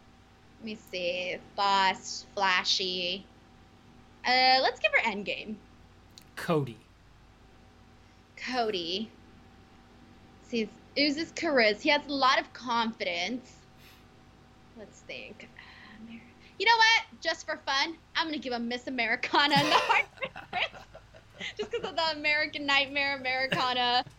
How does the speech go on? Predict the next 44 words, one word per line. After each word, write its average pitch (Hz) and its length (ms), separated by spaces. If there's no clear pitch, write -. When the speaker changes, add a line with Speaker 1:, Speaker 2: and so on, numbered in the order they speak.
Speaker 1:
There 254 160
you 240 100
go. 220 260
Speaker 2:
We're 156 140
gonna 196 180
tweet 160 300
at 123 120
Cody 113 560
and 127 140
tell 135 280
him 123 200
that's 120 240
his 117 120
Taylor 120 320
Swift 120 280
song. 113 300
And 147 80
he'll 175 80
probably 269 260
respond 247 400
to 120 100
us. 113 160
He's, 196 240
he's 208 260
responding 196 320
to 208 80
a - 20
lot 190 260
of 143 80
people 113 300
on 127 140
Twitter 117 300
nowadays. 110 360
Speaker 1:
That's 208 280
funny. 196 440
Speaker 2:
<laughs> 196 120
All 180 140
right. 120 280
I 156 120
appreciate 151 720
you 127 120
doing 123 300
that. 120 180
Denise, 185 680